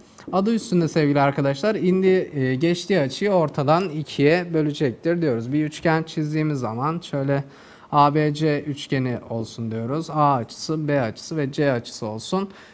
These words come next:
Ee, A açısının açıortayı dediğimiz zaman bir doğru çektiğimizde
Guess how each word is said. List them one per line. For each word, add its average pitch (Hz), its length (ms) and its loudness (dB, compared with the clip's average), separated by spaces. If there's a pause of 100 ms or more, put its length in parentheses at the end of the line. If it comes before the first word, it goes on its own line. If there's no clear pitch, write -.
(140)
Ee, 131 420 4
A 190 280 6
açısının 190 640 0
açıortayı 175 720 2
dediğimiz 175 420 2
zaman 156 460 2
bir 180 220 2
doğru 180 300 2
çektiğimizde 135 920 0